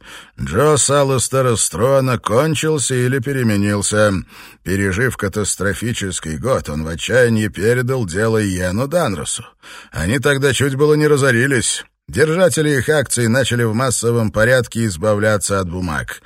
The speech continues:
Я уже повел атаку на них, но Данрос выкрутился и стабилизировал рынок. «Каким образом?»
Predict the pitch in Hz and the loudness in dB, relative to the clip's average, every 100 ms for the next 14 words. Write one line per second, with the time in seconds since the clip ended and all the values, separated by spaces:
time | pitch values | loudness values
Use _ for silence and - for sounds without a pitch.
0 | - - - - 98 127 127 131 127 127 | -18 -18 -18 -2 2 4 4 4 4 4
1 | 135 131 131 156 120 107 104 95 87 - | 4 4 4 2 2 0 0 0 -4 -4
2 | 90 104 123 151 151 127 - 110 - 147 | -4 0 0 2 0 0 -2 -2 -2 -4
3 | 123 104 98 - 101 104 - 107 110 113 | -4 -4 -4 -4 -4 -4 -4 -2 0 2
4 | 113 127 113 95 92 95 98 82 - - | 0 2 0 0 0 -2 -2 -4 -8 -10
5 | - - - - 101 - 87 107 85 - | -14 -20 -16 -6 -4 -2 -2 -2 -4 -8
6 | - 67 | -8 -8